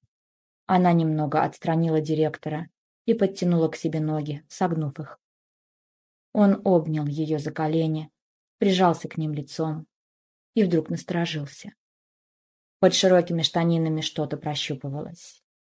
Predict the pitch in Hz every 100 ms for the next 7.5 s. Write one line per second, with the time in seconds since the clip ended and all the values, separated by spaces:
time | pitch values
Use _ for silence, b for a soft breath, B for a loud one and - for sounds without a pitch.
0 | _ _ _ _ _ _ _ 165 180 175
1 | 175 - 190 185 175 156 156 147 151 143
2 | 147 143 156 151 170 165 160 151 _ _
3 | _ - 208 233 233 208 196 196 185 175
4 | 180 185 180 175 185 180 190 190 165 147
5 | 143 151 151 165 160 175 175 170 160 160
6 | 156 156 156 - 160 151 143 - 156 147
7 | - 160 156 143